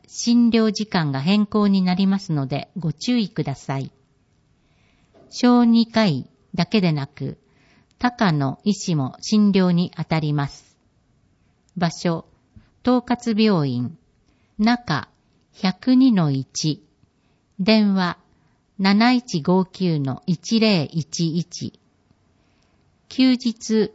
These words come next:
夜間第二次救急当番病院。市ホームページをご覧になるか、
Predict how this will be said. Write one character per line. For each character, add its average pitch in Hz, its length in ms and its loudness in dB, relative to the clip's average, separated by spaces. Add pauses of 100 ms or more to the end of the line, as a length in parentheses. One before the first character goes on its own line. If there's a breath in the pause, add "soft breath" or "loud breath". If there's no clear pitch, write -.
(120)
夜 220 120 0
間 147 460 -4
第 220 280 4
二 220 180 4
次 131 160 -6
救 208 320 2
急 208 260 0
当 202 300 0
番 185 280 2
病 165 320 2
院。 120 240 -8 (1200 soft breath)
市 254 360 -2
ホ 247 300 2
ー - 20 -
ム 240 120 6
ペ 233 280 2
ー 190 60 2
ジ 151 200 0
を 147 140 4
ご 165 240 0
覧 214 240 4
に 220 100 4
な 214 160 4
る 165 120 -4
か、 - 320 -6